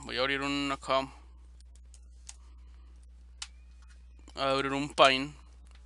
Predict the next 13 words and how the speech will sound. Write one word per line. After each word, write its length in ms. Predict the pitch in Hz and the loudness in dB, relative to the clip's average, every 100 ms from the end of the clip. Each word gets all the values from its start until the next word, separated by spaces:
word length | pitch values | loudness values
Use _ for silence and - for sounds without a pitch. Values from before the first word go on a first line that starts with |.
| - - - - - - - - - - - - - - - - - - - - - | -20 -20 -20 -20 -20 -20 -20 -20 -20 -20 -20 -20 -20 -20 -20 -20 -20 -20 -20 -20 -6
y 380 | - 170 185 185 | 6 10 12 12
vamos 240 | 160 156 | 10 6
a 40 | 165 | 4
suponer 360 | 156 160 156 | 2 4 4
que, 240 | - 143 135 | 4 2 2
por 160 | 135 | 0
ejemplo, 340 | 143 135 127 135 | 0 -2 -2 -4
aquí 160 | - | -4
está 760 | - - - 127 127 127 127 - - - - - - - - - - - - - - - - - - - - | -6 -4 0 4 4 4 2 0 -6 -20 -20 -20 -20 -20 -20 -20 -20 -20 -20 -20 -20 -20 -20 -20 -20 -16 -4
nuestro 340 | 143 139 147 | -2 0 2
servidor, 560 | 156 151 175 151 151 - - - - - - - - - - - - - - - - - - - - - - - - - - - - - | 2 6 10 10 8 2 -12 -20 -20 -20 -20 -20 -20 -20 -20 -20 -20 -20 -20 -20 -20 -20 -20 -20 -20 -20 -14 -14 -14 -20 -20 -20 -20 -4
acá 260 | 135 - 131 | -2 2 0
está 800 | - - 135 135 135 135 135 | 0 4 8 12 12 12 10